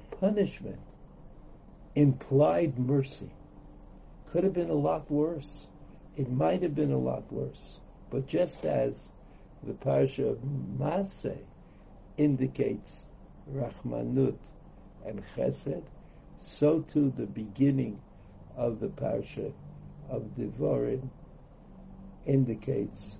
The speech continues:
Rachmanut and Chesed. So much so that in, in, in putting this on the table, Moshe Rabbeinu didn't want, didn't want to, uh,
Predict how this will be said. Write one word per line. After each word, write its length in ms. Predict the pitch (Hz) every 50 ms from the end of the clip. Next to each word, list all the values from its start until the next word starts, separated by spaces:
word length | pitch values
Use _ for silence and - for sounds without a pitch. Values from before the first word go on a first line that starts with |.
| - - - - 127 120
Rachmanut 800 | 117 117 110 - - - 113 104 - 113 110 113 120 - 110 - - - - - - - - - - - - - - - -
and 160 | - 101 95 - - -
Chesed. 460 | 120 117 - - - - - - - - - - - - - - - - - - - - - - -
So 420 | - - - - - - 147 170 190
much 440 | 196 190 165 127 131 - - - -
so 220 | - - 98 110 - - - - - - - - - - - - - - -
that 220 | - 110 107 110 - - - - - - - - -
in, 420 | 139 120 117 107 - - 120 101 - - -
in, 340 | 117 113 110 113 107 107 - -
in 440 | 113 113 107 104 107 107 - - - - - - - - -
putting 380 | - 143 160 170 170 151 135
this 240 | 127 135 131 - -
on 200 | 143 123 120 117 113
the 100 | 117 113 - -
table, 520 | - 160 175 196 190 190 214 214 196 - - - - - - - - - - - - - - - - - - - - - - - - - - - - -
Moshe 340 | - 143 160 165 - - 143
Rabbeinu 560 | 131 120 120 117 131 131 135 127 127 120 110 101
didn't 280 | 123 127 120 120 113
want, 540 | 107 120 123 120 120 - 143 - - - - - - - - - - - - - - - - - - - - - - -
didn't 260 | 135 131 127 123 117
want 280 | 117 120 120 120 139 - -
to, 300 | 123 113 110 131 131 131 - - - - - - - - - - - - - - - - - - - -
uh, 400 | 82 - - - - - -